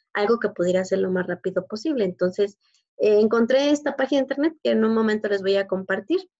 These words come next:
No se preocupen. Es facilísima. En caso de que se les dificulte, les voy a compartir un, un,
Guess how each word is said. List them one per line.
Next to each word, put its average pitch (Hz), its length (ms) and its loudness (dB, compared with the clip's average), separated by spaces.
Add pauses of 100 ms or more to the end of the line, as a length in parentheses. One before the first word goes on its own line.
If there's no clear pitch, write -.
(200)
No 220 80 -2
se 214 120 -2
preocupen. - 400 -6 (400)
Es 208 280 -2 (100)
facilísima. 277 760 2 (320)
En 226 120 2
caso 233 220 0
de 233 80 2
que - 80 -10
se 208 120 0
les 180 140 2
dificulte, 226 540 -4
les 240 180 0
voy 185 100 2
a 190 80 -2
compartir 185 440 -10
un, 175 260 -6 (100)
un, 190 340 0